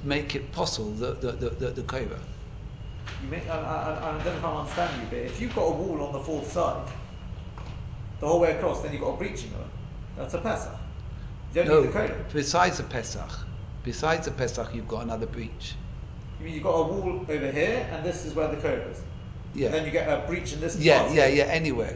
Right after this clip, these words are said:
Speaker 1: You,
Speaker 2: We said
Speaker 1: you
Speaker 2: up to ten amps now. Up to ten amps, the Gemara said. According to Rav Huna, not according to, uh,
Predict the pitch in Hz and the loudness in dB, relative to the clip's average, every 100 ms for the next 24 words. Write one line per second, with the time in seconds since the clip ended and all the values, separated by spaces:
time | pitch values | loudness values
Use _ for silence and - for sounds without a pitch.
0 | 123 147 202 185 151 - 175 170 - - | -4 -2 2 4 4 2 2 4 2 -2
1 | - 101 - - - - - 131 - - | -6 -8 -8 -8 -8 -10 -8 -6 -4 0
2 | 190 262 - - 127 127 110 - - - | 0 0 -2 -6 -6 -4 -4 -4 -6 -8
3 | - - - - - - - 175 175 170 | -8 -8 -8 -8 -8 -4 -2 0 2 2
4 | 185 127 113 180 135 170 147 143 135 135 | 2 -2 -2 -2 -2 -4 -4 -4 0 2
5 | 127 127 123 123 127 | 2 2 0 0 -2